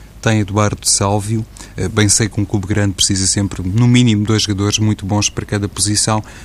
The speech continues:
mas, eh, não deixa de ser curioso, porque Sálvio, antes de se lesionar, ao que parece, estava praticamente, eh, vendido para outro clube. Eh, e o Benfica, hum, acautelando, eh, se calhar,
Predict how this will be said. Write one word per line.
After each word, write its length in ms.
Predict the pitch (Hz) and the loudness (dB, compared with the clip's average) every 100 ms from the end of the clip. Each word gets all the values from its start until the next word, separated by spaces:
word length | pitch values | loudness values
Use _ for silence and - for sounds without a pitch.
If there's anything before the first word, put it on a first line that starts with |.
| - - | -14 -2
mas, 380 | 107 110 101 101 | 0 2 2 0
eh, 40 | |
não 340 | 98 107 120 | 0 0 2
deixa 320 | 117 113 - 104 | 2 2 0 0
de 80 | |
ser 160 | - 110 | -2 -2
curioso, 460 | - 101 101 101 - | -2 -2 0 -2 -4
porque 480 | - - 95 92 | -14 -8 -6 -2
Sálvio, 500 | - 107 101 87 98 - - - | 0 2 2 0 -4 -6 -12 -2
antes 440 | 107 120 120 - - | 2 2 2 0 0
de 80 | |
se 140 | - 107 | 0 0
lesionar, 580 | 101 98 104 98 98 95 - - 104 | 0 0 2 2 0 -2 -10 -6 -2
ao 100 | 104 | 0
que 80 | |
parece, 320 | - 104 101 - | 0 0 2 2
estava 300 | 113 101 98 | 0 -2 -2
praticamente, 760 | 107 101 - 104 98 95 - | -2 -4 -2 0 0 0 -2
eh, 400 | 95 92 92 95 95 | -2 -2 -2 -4 -4
vendido 760 | 95 95 95 98 107 104 110 - | -4 -4 -4 0 2 4 2 2
para 300 | 117 104 98 | 2 4 4
outro 280 | 98 104 - | 0 -2 -4
clube. 360 | - 107 113 123 - - - - - - - - | -2 0 0 -4 -10 -20 -20 -20 -20 -20 -18 -2
Eh, 300 | 110 104 104 - | 0 2 0 2
e 280 | 120 110 | 2 4
o 40 | 104 | 2
Benfica, 560 | 107 104 - 107 - 107 104 101 | 2 0 -2 -4 -2 0 2 0
hum, 180 | 98 95 | 0 -2
acautelando, 800 | 104 - 113 - 113 107 101 87 - - | -4 0 0 2 2 2 2 -2 -14 -10
eh, 240 | - 95 90 | -4 -2 0
se 140 | - | 0
calhar, 380 | - 101 101 | 0 2 2